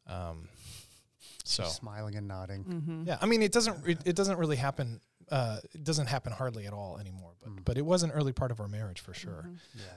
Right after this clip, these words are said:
Speaker 1: The other example I'll put out there on that front is that we moved our garden every single year for, I think, literally, like, a decade.
Speaker 2: <laughs>
Speaker 1: Like, the entire
Speaker 2: She
Speaker 1: garden.
Speaker 2: wanted
Speaker 1: She's
Speaker 2: variety.
Speaker 1: shaking her head.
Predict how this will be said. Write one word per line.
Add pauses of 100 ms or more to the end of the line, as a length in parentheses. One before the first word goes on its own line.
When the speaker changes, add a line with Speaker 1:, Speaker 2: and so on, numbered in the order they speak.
(200)
Speaker 1:
The
other
example
I'll
put
out
there
on
that
front
is
that
we
moved
our
garden (600)
every
single
year
for,
I
think,
literally,
like,
a (100)
decade.
Speaker 2:
<laughs> (380)
Speaker 1:
Like,
the
entire
Speaker 2:
She
Speaker 1:
garden.
Speaker 2:
wanted
Speaker 1:
She's
Speaker 2:
variety.
Speaker 1:
shaking
her
head.